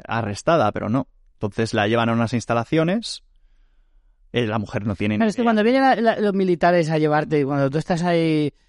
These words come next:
Speaker 2: en tu cien montaditos de
Speaker 1: Exacto.
Speaker 2: turno, comiéndote lo tuyo, y de repente aparece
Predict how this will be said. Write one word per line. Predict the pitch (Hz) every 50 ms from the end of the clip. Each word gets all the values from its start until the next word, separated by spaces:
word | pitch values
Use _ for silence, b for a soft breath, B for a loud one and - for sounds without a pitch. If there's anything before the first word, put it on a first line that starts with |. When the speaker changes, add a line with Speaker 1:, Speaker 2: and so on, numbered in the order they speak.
| _ _ _ -
Speaker 2:
en | 156 147 139 123
tu | 160 156 151 151 147
cien | - - 170
montaditos | 165 165 160 156 156 143 143 151 139 - 147 143 135
de | 135 135 135 131 127
Speaker 1:
Exacto. | 113 - 165 170
Speaker 2:
turno, | 160 156 165 165 156 147 139 131 - _ _ _ _ _ _ _ _
comiéndote | - 160 156 160 160 160 165 160 156 143 160
lo | 151 143 139
tuyo, | 127 - 165 165 160 156 156 151 151 -
y | 156
de | 151 147 143
repente | 131 139 139 127 147 165 175 170 185
aparece | 175 156 156 156 170 170 156 139